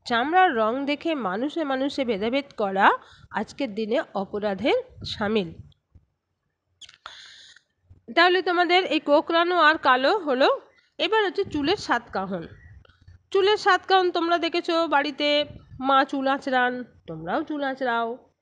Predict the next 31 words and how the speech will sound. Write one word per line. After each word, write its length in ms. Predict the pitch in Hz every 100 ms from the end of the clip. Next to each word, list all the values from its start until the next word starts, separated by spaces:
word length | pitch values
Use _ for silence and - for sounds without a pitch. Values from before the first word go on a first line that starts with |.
| -
দেখেছো 280 | 285 330 330
অনেক 220 | 285 294
সময় 220 | - 294 294
কী 120 | 277
হয়, 140 | 285 294
চিরুনিতে 440 | - 254 254 262 254
কিছু 200 | 247 277 -
চুল 280 | 262 247 208
উঠে 200 | 190 208
আসে। 280 | 180 - 101 - _ _ _ _ _ -
চুলটা 220 | 254 233
যদি 160 | 240 233
খুব 220 | - 311
ভালো 200 | 311 285
করে 140 | 294 285
লক্ষ্য 280 | 269 -
করো, 260 | 285 226 262 - - - - -
তাহলে 200 | 240 247
দেখতে 300 | 240 233 330
পাবে 380 | 294 226 220 392 - -
যে 80 | 285
চুলের 320 | - 285 330 285
গোড়াগুলো 480 | 226 233 226 277 403 - _ 226
বেশ 140 | 277 233
মোটা। 360 | 202 196 202 - - _ _ _ - - - - - -
চুলের 260 | - 349 440
গোড়াগুলো 380 | 302 285 302 466
মাথায় 460 | 330 247 302 269 453 - _
কোথায় 260 | 403 466 359
আটকে 220 | - 226
থাকে? 300 | 170 165